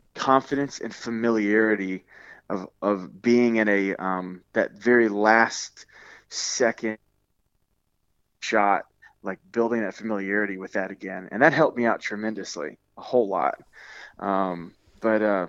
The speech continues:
that's what I, I would use, literally, you, I'd use a raccoon. I'd use an armadillo. I'd use a, a doe. I'd use sometimes a fawn.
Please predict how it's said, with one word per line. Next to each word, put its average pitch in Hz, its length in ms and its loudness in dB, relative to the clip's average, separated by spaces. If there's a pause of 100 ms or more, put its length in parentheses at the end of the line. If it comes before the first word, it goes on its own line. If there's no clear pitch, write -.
that's 127 240 2
what 139 80 4
I, 120 60 6
I 110 120 -4
would 143 160 -6
use, 147 420 -4
literally, 147 480 2
you, 151 440 -8
I'd 165 160 0
use 160 160 -6
a 143 40 0
raccoon. 135 720 -2 (340)
I'd 131 140 -2
use 143 240 -4
an 131 80 0
armadillo. 131 640 2
I'd 104 220 -6
use 117 260 -6
a, 107 240 0 (280)
a 117 100 -2
doe. 123 460 2
I'd 117 160 -2
use 123 260 -10
sometimes 135 400 -6
a 127 40 -4
fawn. 127 600 -2